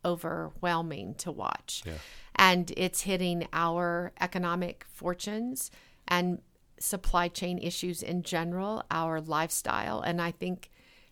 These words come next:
Speaker 1: hopefully it sobers us and remember, helps us remember we're part of a global community, and we also need a strong America where we can feed ourselves and take care of ourselves, and we won't lose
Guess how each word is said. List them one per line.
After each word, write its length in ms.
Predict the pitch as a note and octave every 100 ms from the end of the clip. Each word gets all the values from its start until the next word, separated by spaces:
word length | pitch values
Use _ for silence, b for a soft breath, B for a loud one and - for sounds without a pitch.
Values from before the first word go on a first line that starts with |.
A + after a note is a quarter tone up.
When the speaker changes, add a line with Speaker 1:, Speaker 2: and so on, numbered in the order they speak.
| -
Speaker 1:
hopefully 580 | G3 G3 - A3 A3
it 120 | G3+ F#3+
sobers 600 | - G3+ A3 A#3 A#3 F3+
us 380 | - - - -
and 160 | F#3
remember, 680 | F#3 F#3 F3+ F3+ F3+ F3 F3 - -
helps 300 | - F#3+ -
us 160 | F3+ F3+
remember 340 | F3+ F3+ F3
we're 160 | F3 F3+
part 260 | F3 F3+ F3
of 100 | F3
a 40 |
global 300 | F3 E3 E3
community, 640 | - F3 E3+ F3+ G3 A3+
and 200 | - E3
we 140 | D#3+ E3+
also 360 | - F3 -
need 400 | F3+ F3 E3+ E3+ E3+ B B B
a 100 | F3
strong 340 | - F#3+ E3 E3
America 640 | E3+ F3 G3 F#3+ - - -
where 460 | F3+ E3+ D#3+ D#3 B B B B -
we 220 | F3+ F3+
can 720 | - - F#3 F#3 E3+ D#3 E3+ -
feed 260 | - G3+
ourselves 600 | E3 D#3+ - - D#3 E3+
and 120 | E3 E3
take 180 | F3
care 120 | - F3
of 80 |
ourselves, 360 | F3 F3 - E3
and 80 | F3+
we 100 | F#3
won't 280 | F#3 F#3 -
lose 480 | G#3 A3+ A#3+ G#3